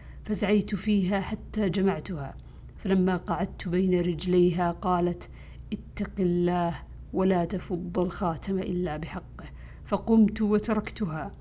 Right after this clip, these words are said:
"فإن كنت تعلم أني فعلت ذلك ابتغاء وجهك فافرج عنا فرجة". قال:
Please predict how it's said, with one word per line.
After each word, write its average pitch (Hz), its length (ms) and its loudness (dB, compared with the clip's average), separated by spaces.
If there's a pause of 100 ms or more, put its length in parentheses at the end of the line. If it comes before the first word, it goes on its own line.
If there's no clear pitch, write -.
(380)
"فإن 208 340 2
كنت 208 380 2
تعلم 190 540 2
أني 190 500 2
فعلت 185 520 0
ذلك 185 560 2
ابتغاء 185 760 2
وجهك 185 600 0
فافرج 185 640 -4
عنا 175 380 0
فرجة". 151 480 -8 (540)
قال: 180 300 6